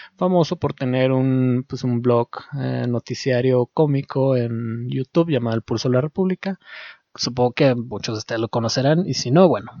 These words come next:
ahí está. ¿Qué opino yo de Chumel Torres?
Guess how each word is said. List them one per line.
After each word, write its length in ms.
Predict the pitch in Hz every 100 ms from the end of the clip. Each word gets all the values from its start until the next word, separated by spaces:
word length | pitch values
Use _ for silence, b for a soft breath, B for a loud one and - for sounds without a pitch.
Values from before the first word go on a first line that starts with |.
| - _
ahí 180 | 120 110
está. 340 | - - 95 - B B B B _ -
¿Qué 220 | 147 151
opino 420 | 151 151 139 143
yo 140 | 131
de 80 | 113
Chumel 340 | - 123 107 110
Torres? 480 | 131 123 - -